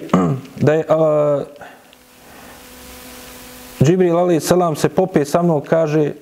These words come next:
dalje Allahov poslanik sallallahu alejhi ve sellem, do drugog neba i zatraži da se otvore njegova vrata. „Ko je to?” upita neko. „Ja sam Džibril”, reče on. „A ko je s tobom?” upita taj Muhammed, odgovori Džibril.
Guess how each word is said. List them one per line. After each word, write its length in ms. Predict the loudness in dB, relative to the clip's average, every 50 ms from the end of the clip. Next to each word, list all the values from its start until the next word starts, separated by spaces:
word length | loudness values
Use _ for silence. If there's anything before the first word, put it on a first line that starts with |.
| -4
dalje 240 | -2 0 2 2 2
Allahov 280 | 2 2 0 0 -2 -2
poslanik 420 | -2 -4 -2 -2 -2 0 0 -2
sallallahu 480 | -2 -2 -2 0 0 0 -2 -2 -2 -4
alejhi 200 | -2 -2 0 -2
ve 60 | -2
sellem, 320 | -2 -2 -2 -2 0 0 0
do 80 | 0
drugog 320 | 0 0 0 0 0 0 0
neba 300 | -2 -2 0 -2 -4 -4 -4
i 80 | -4 -2
zatraži 400 | 0 0 -2 -2 -2 -2 0 0
da 100 | -2 -4
se 180 | -2 -2 -2
otvore 380 | -2 -2 -4 -2 -2 -2 0 0
njegova 280 | 0 0 0 0 0 0
vrata. 460 | 0 0 0 0 -2 -4 -6 -6 -6 -6 -12 -20 -20 -20 -20 -20 -20 -20 _ -14 -2
„Ko 160 | 0 2 2
je 100 | 2 0
to?” 160 | 2 2 2
upita 600 | 2 2 0 -2 -2 0 0 0 0 0 0 0
neko. 400 | 0 0 -2 0 0 -2 -2 -2 -6 -12 -20 -20 -20 -20 -20 -2 0
„Ja 200 | 2 2 2 0
sam 220 | 0 0 0 2
Džibril”, 400 | 2 2 2 4 2 2 2 2
reče 300 | 2 0 -2 -2 -2 -2
on. 200 | 0 0 -2 -2 -2
„A 100 | -4 -4
ko 200 | -2 0 0 2
je 140 | 2 0 0
s 100 | -2 -2
tobom?” 400 | -2 0 0 0 0 0 -2 -6 -12 -4
upita 420 | -2 -2 0 0 -2 0 2 0 0
taj 280 | 0 0 2 2 2
Muhammed, 500 | 2 0 -2 -2 -2 -2 0 0 0 -2 -4 -10 -18 -20 _ _
odgovori 440 | -2 0 2 2 2 2 2 0 0
Džibril. 440 | 0 0 2 2 2 2 2 0